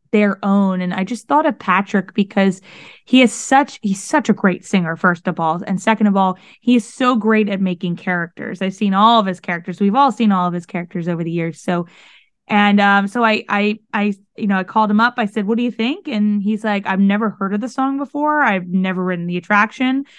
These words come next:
but I'm willing to learn it, you know, and let's do it." So we, and, and that was actually even better because he only listened to the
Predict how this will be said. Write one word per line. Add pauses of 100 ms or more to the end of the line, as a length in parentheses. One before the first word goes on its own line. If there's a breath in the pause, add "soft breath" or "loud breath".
(260 loud breath)
but
I'm
willing
to
learn
it,
you
know,
and
let's
do
it."
So (340 loud breath)
we,
and,
and
that
was
actually
even
better
because (300)
he
only
listened
to
the